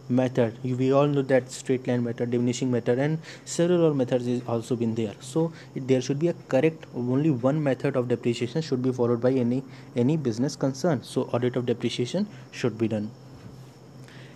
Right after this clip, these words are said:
Next comes advantages of cost audit. Here the first advantage is advantage to institutions, which means what all our cost of production, et cetera, and et cetera. Like,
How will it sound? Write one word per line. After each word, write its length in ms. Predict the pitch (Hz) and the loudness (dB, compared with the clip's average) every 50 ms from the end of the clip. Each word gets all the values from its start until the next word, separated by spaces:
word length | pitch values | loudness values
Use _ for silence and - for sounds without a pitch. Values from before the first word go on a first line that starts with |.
| - - - | -20 -6 0
Next 320 | 151 170 190 196 - - | 2 2 2 0 -2 -2
comes 240 | - 196 196 185 - - | -2 -2 -2 -2 -2 -2
advantages 680 | 127 120 113 110 110 107 117 123 135 127 147 156 151 | -2 -2 0 0 -2 -2 -2 -2 -2 0 0 0 0
of 220 | 160 170 165 - - | -2 -4 -4 -6 -8
cost 320 | - 110 104 101 - - | -6 -4 -4 -4 -6 -8
audit. 220 | 107 - - - - - - - - - - - - - - - - - - - - - - - - - - - - - - - - - - - - - - - - - - | -8 -8 -8 -12 -14 -14 -20 -20 -20 -20 -20 -20 -20 -20 -20 -20 -20 -20 -20 -20 -20 -20 -18 -18 -18 -18 -20 -20 -20 -20 -20 -20 -20 -20 -20 -20 -16 -14 -12 -12 -12 -4 0
Here 180 | 165 170 185 190 | 2 2 2 2
the 160 | 185 - 202 | 2 -2 -2
first 260 | - - 180 180 - | 2 2 2 2 2
advantage 520 | 175 151 135 131 123 117 113 127 123 131 | 0 0 2 2 2 2 2 0 2 2
is 120 | 170 180 180 - | 0 -2 0 -2
advantage 500 | 127 120 120 120 113 113 113 151 151 - | -2 0 2 0 0 0 -2 -4 -6 -2
to 100 | - - | 0 0
institutions, 840 | 170 135 131 - 131 123 - 123 110 - - 107 - - - - - - - - - - - - | 0 0 -2 -2 -6 -2 -2 -2 -2 -2 -6 -8 -8 -8 -14 -16 -14 -14 -14 -14 -16 -20 -14 -2
which 240 | - 180 214 208 - | 2 2 2 2 2
means 400 | 139 120 120 131 151 160 - - - - - - | 0 2 2 2 0 -2 -6 -14 -16 -20 -18 -8
what 400 | - 110 107 123 143 170 160 - - | -6 0 2 4 4 2 2 -2 -4
all 260 | - 123 131 135 135 | 0 0 2 2 2
our 180 | 123 120 131 131 | 0 0 0 0
cost 380 | 127 - 113 113 113 - - | 0 0 -2 -2 -2 -2 -4
of 100 | 135 123 | -4 -4
production, 460 | 127 - 135 147 143 135 - - 147 120 | 0 0 0 0 0 -2 -2 -2 -2 -2
et 100 | 123 - | -2 -4
cetera, 240 | - - 135 131 - - - | -4 -8 -10 -10 -10 -14 -6
and 140 | - 123 127 | -4 -2 -2
et 80 | 127 127 | -2 -2
cetera. 400 | - - - - 120 110 101 - - - - - - - - | -4 -8 -6 -4 -6 -6 -6 -6 -12 -20 -20 -20 -20 -6 0
Like, 260 | 120 120 123 143 156 | 2 2 2 2 0